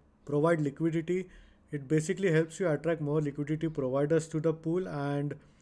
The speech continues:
you get, uh, you get more, uh, rewards. So I think you will be getting more voters rewards and maybe more airdrops in the future. So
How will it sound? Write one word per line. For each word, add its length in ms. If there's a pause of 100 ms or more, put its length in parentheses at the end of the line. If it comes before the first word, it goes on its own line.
(580)
you 160
get, 340
uh, 220
you 160
get 180
more, 340
uh, 200
rewards. 340
So 540
I 80
think 260
you 80
will 160
be 100
getting 320
more 220
voters 460
rewards 340
and 160 (420)
maybe 300
more 300
airdrops 560
in 80
the 100
future. 440 (720)
So 560